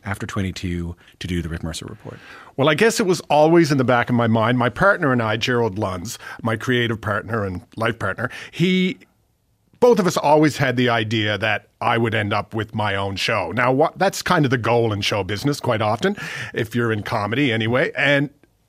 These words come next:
Speaker 2: I never really knew what that show would be. I knew I would bring certain things that I was allegedly good at, like The Rant, doing political commentary,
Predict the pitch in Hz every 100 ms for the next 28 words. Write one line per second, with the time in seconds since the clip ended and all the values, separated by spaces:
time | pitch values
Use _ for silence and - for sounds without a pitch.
0 | _ - 196 294 269 180 143 135 135 127
1 | 117 123 123 117 110 110 127 - 117 -
2 | - 131 110 107 104 110 170 98 101 131
3 | 156 131 123 117 104 131 117 110 143 123
4 | 110 127 120 113 120 110 104 110 117 113
5 | 101 98 120 117 113 107 127 101 90 113
6 | 101 113 104 107 - 113 107 98 90 113
7 | 107 95 - 120 113 101 113 104